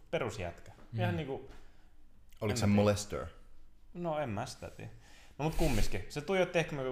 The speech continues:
Speaker 1: mua joku kaksikymmentä sekkaa, se tuntui kolmelta minuutilta. Ja sit tota, sit mä kysyn vielä sit viimeisen kerran, et hei, et mikä juttu, et mikä sun ongelma?
Speaker 2: Mm.
Speaker 1: Sit se vaan on silleen, et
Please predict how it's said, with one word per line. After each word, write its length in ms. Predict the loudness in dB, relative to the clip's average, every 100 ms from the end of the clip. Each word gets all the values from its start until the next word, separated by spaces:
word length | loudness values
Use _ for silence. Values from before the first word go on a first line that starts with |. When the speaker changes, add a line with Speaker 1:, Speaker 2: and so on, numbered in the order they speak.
| -4
Speaker 1:
mua 260 | -4 2 4
joku 160 | 4 4
kaksikymmentä 440 | 4 4 0 -4
sekkaa, 680 | -4 -2 2 2 2 -4 -14 -16
se 100 | -6
tuntui 300 | -2 -2 -2
kolmelta 420 | 2 2 2 -2
minuutilta. 600 | -2 -2 -2 -2 0 0 -2 -4 -20 -20 -20 -20 -16 -4
Ja 120 | -4
sit 260 | -2 -4 -2
tota, 460 | -2 2 2 2 0 -16 -18 -18 -20 -18
sit 100 | -8
mä 60 | -4
kysyn 280 | 0 0 4
vielä 140 | 4
sit 160 | 4 0
viimeisen 360 | 0 0 0
kerran, 260 | 2 2 2
et 80 | 2
hei, 120 | 2
et 220 | 2 -2 -16 -20 -20 -20 -20 -20 -20 -20 -18 -6
mikä 220 | 0 4
juttu, 340 | 4 4 2
et 80 | 0
mikä 200 | 0 0
sun 140 | 0 2
ongelma? 560 | 2 0 -4 -6 -10 -16 -16
Speaker 2:
Mm. 240 | -10 -6 -6 -10 -16 -18 -18 -6
Speaker 1:
Sit 200 | -6 -2
se 100 | 6
vaan 400 | 8 8 4 -6 -20 -20 -20 -20 -20 -20 -20 -20 -20 -20 -20 -20 -20 -20 -20 -20 -10
on 100 | -8
silleen, 300 | -4 0 0
et 80 | -2